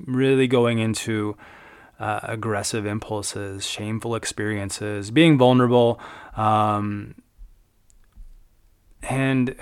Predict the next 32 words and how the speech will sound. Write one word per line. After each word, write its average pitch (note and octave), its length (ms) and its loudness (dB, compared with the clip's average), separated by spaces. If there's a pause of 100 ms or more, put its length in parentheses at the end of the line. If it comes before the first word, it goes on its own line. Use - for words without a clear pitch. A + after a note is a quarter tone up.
(140)
really D#3+ 340 0
starting A2+ 340 0
to A#2 120 -4
almost C3 340 -2
judge G#2 240 -4
ourselves G2+ 480 -2
in G2+ 100 -6
a G#2 60 -6
way. G2 220 -6 (340)
You B2 100 2
may C3 120 8
get B2 140 4
caught C#3 280 8
up B2+ 140 4
in A2+ 120 2
this, G#2 380 -4
uh, A2+ 680 -6
occasionally, A2 760 0 (520)
uh, B2 200 -4 (220)
where B2+ 280 2
you A#2+ 340 2 (240)
start C3 280 6
to B2 320 4
judge A#2 260 4
others, B2 280 8
where G#2 100 -4
you're G#2+ 80 -2
like, G#2+ 100 -8
"That E3+ 160 0
is G2+ 140 -2
really B2 300 2
ridiculous. G#2+ 800 -8